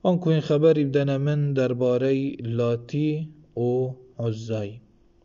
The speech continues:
لات ناو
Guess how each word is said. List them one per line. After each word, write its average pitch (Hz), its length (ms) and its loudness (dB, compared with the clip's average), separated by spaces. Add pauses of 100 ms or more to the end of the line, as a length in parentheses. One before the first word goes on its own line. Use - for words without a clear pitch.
(1080)
لات 165 600 0 (220)
ناو 139 360 0